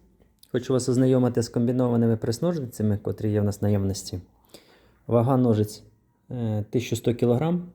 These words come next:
потужність електродвигуна чотири кіловата. Саме дана модель укомплектована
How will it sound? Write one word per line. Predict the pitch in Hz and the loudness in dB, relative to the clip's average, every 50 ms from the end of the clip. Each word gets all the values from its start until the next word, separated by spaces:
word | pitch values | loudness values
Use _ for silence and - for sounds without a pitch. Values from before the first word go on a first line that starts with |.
| _ _ | _ _
потужність | - 110 - 123 117 113 117 110 - - - 107 | -12 -6 -2 -2 2 2 2 2 0 -2 -4 -4
електродвигуна | 107 110 - - - 104 104 104 107 104 117 117 127 139 135 - - _ _ _ _ _ _ _ _ _ _ _ _ | -4 -4 -4 -6 -8 -6 -4 -2 -2 0 0 0 -2 -2 -6 -8 -14 _ _ _ _ _ _ _ _ _ _ _ _
чотири | - - - - 120 117 | -20 -6 -2 0 0 0
кіловата. | 113 - 113 101 95 90 90 90 - - - _ _ _ _ _ _ _ _ _ | 0 0 0 0 0 -2 -4 -6 -10 -16 -20 _ _ _ _ _ _ _ _ _
Саме | - - 120 120 117 | -10 -4 0 0 2
дана | 117 135 131 131 | 2 2 2 2
модель | 123 123 123 120 147 147 | 2 0 0 0 2 0
укомплектована | 135 127 - 113 107 113 113 113 - 127 120 113 113 113 110 104 101 | 0 0 0 0 0 0 -2 -2 2 2 4 4 4 4 2 2 0